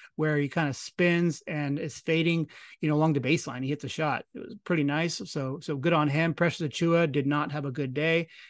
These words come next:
If you watch the game, it's pretty obvious that he did not have a good day. So I'm gonna leave it there. Chris Boucher, as I said, great game, thirteen points,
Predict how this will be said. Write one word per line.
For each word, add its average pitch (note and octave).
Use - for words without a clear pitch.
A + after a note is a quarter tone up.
If -
you C3+
watch C#3+
the C#3
game, E3+
it's -
pretty C#3
obvious D#3
that D3
he D3+
did C#3
not D3+
have D3+
a D#3
good D#3
day. D#3+
So D3
I'm D3
gonna D3
leave C#3+
it C3
there. D#3
Chris D#3
Boucher, E3+
as C#3+
I C#3+
said, F#3
great F3
game, F3+
thirteen D#3+
points, -